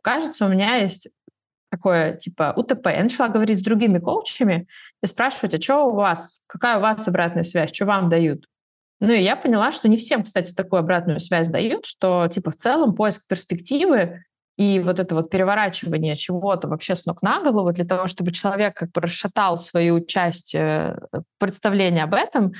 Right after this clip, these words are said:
не через какую-то там работу, знаешь, как в пси-, психотерапии, "давайте поднимем корни", "давайте увидим, из чего фундамент", "давайте этой археологией займёмся", да,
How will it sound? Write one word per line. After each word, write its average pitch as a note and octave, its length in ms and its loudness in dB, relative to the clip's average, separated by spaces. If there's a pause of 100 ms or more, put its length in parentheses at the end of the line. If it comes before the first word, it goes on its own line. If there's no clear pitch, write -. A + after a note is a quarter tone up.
(220)
не G#3 100 2
через G3+ 200 0
какую-то D#4 440 0
там F3+ 340 2
работу, G3+ 680 2
знаешь, F3+ 260 0
как F3 160 -4
в - 40 -14
пси-, - 180 -2
психотерапии, G3+ 1000 0
"давайте F3 400 -2
поднимем G#3 420 4
корни", F#3 540 2
"давайте F3 640 -2
увидим, G#3 280 4
из G#3 60 4
чего G#3+ 220 0
фундамент", F#3+ 560 2
"давайте F#3 300 0
этой G3+ 160 0
археологией G3 500 2
займёмся", F3 440 0
да, G#3+ 120 0